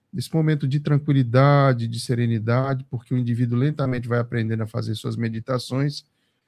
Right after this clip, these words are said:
que é marcada, tem marcadores biológicos respectivos, específicos, os budistas fazem isso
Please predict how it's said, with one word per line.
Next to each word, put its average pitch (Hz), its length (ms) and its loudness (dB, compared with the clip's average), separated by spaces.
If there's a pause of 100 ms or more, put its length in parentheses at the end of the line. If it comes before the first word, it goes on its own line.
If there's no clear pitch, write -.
(300)
que 139 100 2
é 139 60 6
marcada, 127 600 4
tem 127 180 2
marcadores 120 680 2
biológicos 107 760 2
respectivos, 113 840 -2
específicos, - 960 -4
os - 80 -6
budistas 107 580 -2
fazem 104 400 -4
isso - 240 -8